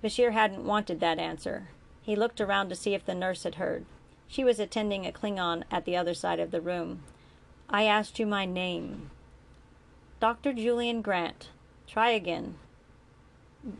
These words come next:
"Bashir." That didn't prove much. "What year is it?" "Twenty-three."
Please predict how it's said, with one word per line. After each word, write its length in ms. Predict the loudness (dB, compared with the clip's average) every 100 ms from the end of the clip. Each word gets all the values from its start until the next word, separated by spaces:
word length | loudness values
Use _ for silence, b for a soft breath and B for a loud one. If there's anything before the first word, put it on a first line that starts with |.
| -2
"Bashir." 520 | -2 2 2 2 -2 -12 -20 -20 -20 -20 -16 -4
That 160 | -4
didn't 240 | -2 -4 -4
prove 260 | -2 -4
much. 340 | -4 -6 -8 -14 -18 -20 -20 -20 -2
"What 160 | 0 2
year 220 | 4 6
is 120 | 4
it?" 200 | 2 -2 -8 -20 -20 -20 -20 -20 -20 -20 -20 -20 -20 -20 -20 -20 -16
"Twenty-three." 840 | 0 2 4 4 4 4 4 0